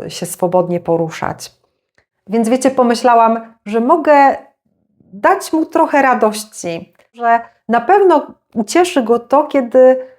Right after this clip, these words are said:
na chwilę wyjdę do niego i zamówię z nim kilka słów.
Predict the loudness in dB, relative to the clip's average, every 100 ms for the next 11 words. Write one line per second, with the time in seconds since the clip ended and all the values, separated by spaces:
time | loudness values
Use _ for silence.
0 | _ _ _ _ _ _ -4 -4 2 4
1 | 4 2 2 2 2 2 2 0 -2 0
2 | 2 2 0 -4 -4 -2 0 0 -2 -4
3 | -10 -8 -10 -4 -6 -6 -8 -8 -10